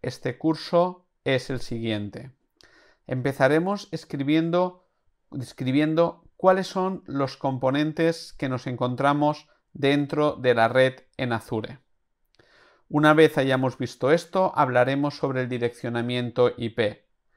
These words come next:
Veremos cómo gestionamos el direccionamiento I P público, cómo gestionamos el direccionamiento I P privado y veremos que nosotros podremos trabajar con direcciones estáticas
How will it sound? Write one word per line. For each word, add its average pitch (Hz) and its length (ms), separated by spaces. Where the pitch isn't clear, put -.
Veremos 123 600
cómo 131 360
gestionamos 165 800
el 135 100
direccionamiento 120 800
I 113 60
P 110 180
público, 170 680
cómo 147 260
gestionamos 131 680
el 127 100
direccionamiento 117 800
I 113 80
P 110 160
privado 131 640
y 139 140
veremos 151 440
que 143 140
nosotros 139 540
podremos 127 520
trabajar 131 680
con 117 180
direcciones 127 760
estáticas 165 920